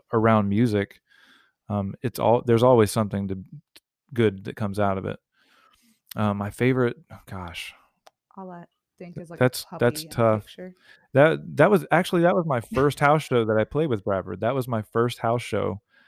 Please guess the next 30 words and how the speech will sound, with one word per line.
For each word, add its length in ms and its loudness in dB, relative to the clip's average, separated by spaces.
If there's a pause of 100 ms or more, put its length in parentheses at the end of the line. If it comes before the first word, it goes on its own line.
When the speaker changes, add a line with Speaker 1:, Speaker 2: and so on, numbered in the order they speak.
(260)
Speaker 1:
where 160 4
we 100 2
played 280 2
in 180 -2
Chattanooga. 800 0 (160)
Christy 260 -4
Graves', 420 2 (260)
uh, 180 -4 (340)
house, 500 -4 (720)
um, 500 -6
who 80 0
a 40 4
lot 200 4
of 80 0
artists 300 2
who 260 -4
listen 220 -4
to 80 -4
this 100 -8
may 160 -2
have 120 -4 (120)
played 260 2 (240)
there. 380 -4 (140)
But, 240 0 (120)
um, 540 -6 (360)
yeah, 180 2
just 200 -6
a 40 -4
great 320 2
night. 360 0